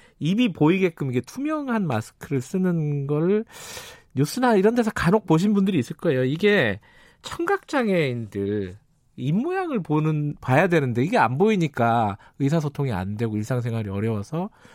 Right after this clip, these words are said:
이런 마스크가 일부 보급이 됐다고 합니다. 유튜브 보시면은 그런 마스크가 어떻게 생겼는지 이렇게 올려놨는데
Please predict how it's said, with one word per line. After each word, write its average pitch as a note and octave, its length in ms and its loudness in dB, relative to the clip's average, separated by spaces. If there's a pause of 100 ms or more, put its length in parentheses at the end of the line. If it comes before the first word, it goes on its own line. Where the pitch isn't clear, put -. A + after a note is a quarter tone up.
(180)
이런 C#3 200 0
마스크가 A#2+ 920 -4 (560)
일부 F#3+ 440 2
보급이 D3+ 400 -2
됐다고 A#2 480 -4
합니다. B2 680 -6 (380)
유튜브 D#3 640 0 (260)
보시면은 C#3 640 -2 (420)
그런 C3 240 -8
마스크가 A#2 560 -8
어떻게 C3+ 200 -2
생겼는지 A2+ 520 -4
이렇게 - 240 -12
올려놨는데 A2+ 920 -6